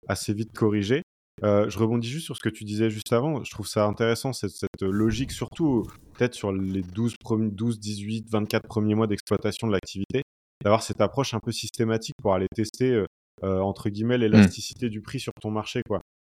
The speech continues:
Speaker 1: De dire, euh, jusqu'où je peux monter avant que ça commence à, à tiquer, euh, et, euh, et puis de voir, bah, d'avoir une bonne idée aussi assez précise de ce que ton marché est prêt à payer. Ce qui, en plus, est très relatif, puisque sur un même marché, deux typologies d'acteurs différentes vont avoir deux réponses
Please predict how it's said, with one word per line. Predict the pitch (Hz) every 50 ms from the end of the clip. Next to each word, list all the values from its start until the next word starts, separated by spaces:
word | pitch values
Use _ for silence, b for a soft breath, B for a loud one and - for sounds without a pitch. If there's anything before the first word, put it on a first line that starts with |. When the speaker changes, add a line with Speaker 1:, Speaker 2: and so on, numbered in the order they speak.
| _ -
Speaker 1:
De | 101 98
dire, | 92 101 123 127 113
euh, | 104 98 98 98
jusqu'où | 92 92 107 - - - 139
je | -
peux | - 120
monter | 113 113 117 113 110 143 139
avant | 127 110 107
que | -
ça | - 107
commence | 98 - 113 113 117 113 - -
à, | 107 101 98 98 95 95 95
à | 92 95 101
tiquer, | - - - - - 139 147 160 - _ _ _ _ _ _ - 101
euh, | 98 101 98 95 95 95 95 98 98 98 95 101 - -
et, | 107 98 98 95
euh, | 95 95 92 92 90 90 90 90 90 98
et | 98 -
puis | - - -
de | 107 98
voir, | 92 107 123 127 117 101
bah, | 95 90 87 85 85 85
d'avoir | 87 92 92 101 98
une | 95 95 92
bonne | 101 104 104 107
idée | 104 101 123 135 127
aussi | 107 - - - 120
assez | 101 90 - - -
précise | - - 101 - - 131 123
de | 113 104
ce | - - -
que | -
ton | - 95
marché | 95 92 - - - 98
est | - -
prêt | - 92
à | 87 -
payer. | - 113 135 160 - - - _ _ _ _ _ _ _ _ _ _ -
Ce | - -
qui, | - - 143 147
en | - 127 123
plus, | 120 - 147 147 135 - 104
est |
très | - - - 110
relatif, | 101 101 101 104 104 - - 82 - -
puisque | - - - - 104 104 101 - _ _ _ _ - -
sur | - 123 104 107
un | 104
même | 107 117 120 123
marché, | 123 120 110 - - - 139 139 120
deux | 95 90 87 110 120
typologies | - - 120 - 120 110 110 104 104 110
d'acteurs | 101 107 98 - - 113 104
différentes | 98 98 - - 104 107 131 151 127
vont | 104 98 98
avoir | 95 95 92 110 117 110 98 -
deux | 117 113
réponses | 107 110 - - 127